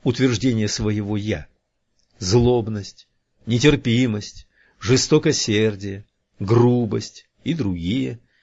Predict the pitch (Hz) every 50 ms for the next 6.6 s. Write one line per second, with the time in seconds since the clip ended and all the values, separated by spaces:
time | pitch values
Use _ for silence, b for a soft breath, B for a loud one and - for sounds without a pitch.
0 | _ _ _ _ 95 117 196 185 - - 143 120 - 127 113 139 160 139 - 160
1 | 143 135 - - 135 113 120 139 151 - - 117 98 90 90 - 95 87 87 90
2 | 87 82 82 - - - - - - 95 90 110 151 143 113 85 78 80 - _
3 | _ _ _ _ _ - - 135 113 101 90 85 92 95 - - - - 117 95
4 | 95 95 - - 85 82 78 - - - - _ _ _ _ _ _ b b b
5 | b b b b b - - 131 131 117 123 143 151 156 143 113 123 135 139 135
6 | - - 131 139 156 156 - - 85 73 -